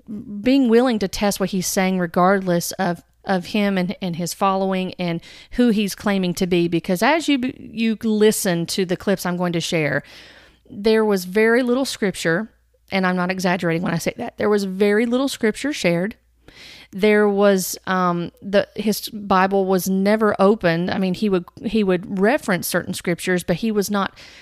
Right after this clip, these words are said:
expositing them in any way. He was not teaching from them. He was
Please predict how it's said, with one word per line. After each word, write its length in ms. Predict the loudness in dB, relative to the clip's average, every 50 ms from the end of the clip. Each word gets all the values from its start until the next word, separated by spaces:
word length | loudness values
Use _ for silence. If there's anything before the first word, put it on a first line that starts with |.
| -20 -20 -14 _
expositing 800 | -6 -6 -4 -4 -4 0 2 4 4 4 4 4 2 2 2 2
them 160 | 2 2 2
in 100 | 2 2
any 140 | 2 2 2
way. 380 | 2 2 2 2 2 2 0
He 100 | 0 0
was 180 | 0 -2 -2 -2
not 200 | -4 -6 -6 -6
teaching 400 | -4 -2 -2 -2 -2 -2 -4 -4
from 300 | -2 -2 -2 -2 0 0
them. 200 | 0 0 0 -2
He 160 | -2 -4 -4
was 260 | -2 0 -2 -2 -4